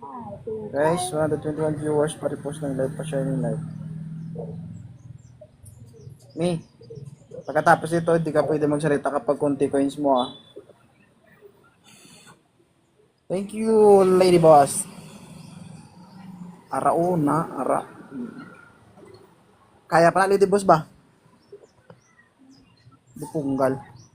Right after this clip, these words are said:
Speaker 2: Tao, gabla to si Chi, bla. Si Chi panlaban na to, Lady Boss.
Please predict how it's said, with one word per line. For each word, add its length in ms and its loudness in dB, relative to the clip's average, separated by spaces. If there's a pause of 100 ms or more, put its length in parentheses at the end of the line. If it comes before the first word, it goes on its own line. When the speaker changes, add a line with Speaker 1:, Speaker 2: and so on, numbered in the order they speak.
(160)
Speaker 2:
Tao, 200 4
gabla 240 6
to 80 -2
si 160 -6
Chi, 160 -4
bla. 320 -2 (1040)
Si 160 -6
Chi 160 -2
panlaban 480 6
na 80 2
to, 80 4
Lady 240 4
Boss. 480 2